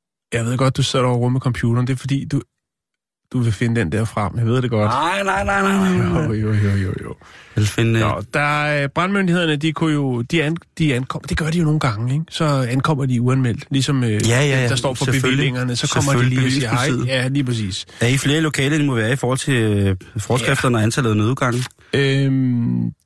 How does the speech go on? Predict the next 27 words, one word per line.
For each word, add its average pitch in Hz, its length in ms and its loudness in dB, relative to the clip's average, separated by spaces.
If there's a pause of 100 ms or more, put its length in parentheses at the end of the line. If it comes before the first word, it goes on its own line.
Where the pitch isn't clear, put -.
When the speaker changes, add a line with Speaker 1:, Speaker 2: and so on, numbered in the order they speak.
(420)
Speaker 1:
det 165 120 2
handler 165 300 2
om, 160 400 0
øh, 143 220 2
deres 143 320 -2 (140)
dungeon, 165 640 0
altså 127 300 -4
deres... 123 460 0
Øh, 107 420 0 (320)
Speaker 2:
Grotte. 117 320 2 (300)
Speaker 1:
deres 120 220 0
grotte, 127 440 -2
deres, 135 420 0
Speaker 2:
Ja. 135 60 -6
Speaker 1:
øh, 101 840 -2 (800)
Speaker 2:
Deres 110 160 4
hule. 143 360 0
Speaker 1:
slavehule, 151 880 0
jeg 135 160 0
ved 127 160 -4
ikke, 107 180 -12
hvad 101 340 -6
Speaker 2:
Nej, 95 120 -2
men 135 160 2
dungeon, 156 340 0
det 151 140 -2
kan, 160 120 -2